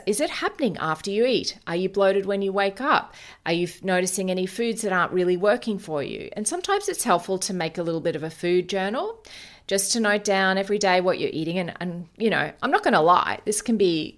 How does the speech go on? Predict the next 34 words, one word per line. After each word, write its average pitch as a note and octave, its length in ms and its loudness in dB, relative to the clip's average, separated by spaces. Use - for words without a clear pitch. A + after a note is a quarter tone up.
quite - 280 0
tedious D#3+ 540 -2
to F3+ 100 -4
do, F3 180 0
but - 120 -4
if A3+ 100 -8
you C#4+ 60 -2
just G#4 220 4
do A3 100 2
it - 40 -8
for G#3 120 -6
maybe E3+ 520 -2
four A#3 380 4
to A#3 120 -4
seven E3+ 400 -2
days, E3+ 720 2
always C4+ 340 8
including G3 480 2
a E3+ 60 0
weekend, D#3+ 580 -4
'cause F#3 160 -4
we F#3 100 0
do F3+ 160 0
tend E3+ 320 -6
to E3+ 60 -6
have D#3 260 -6
different D#3+ 320 -8
patterns - 460 -4
with E3 120 -4
our D3 280 0
eating F3 580 4
over F3+ 280 10
the F3+ 140 4
weekend. E3+ 800 -4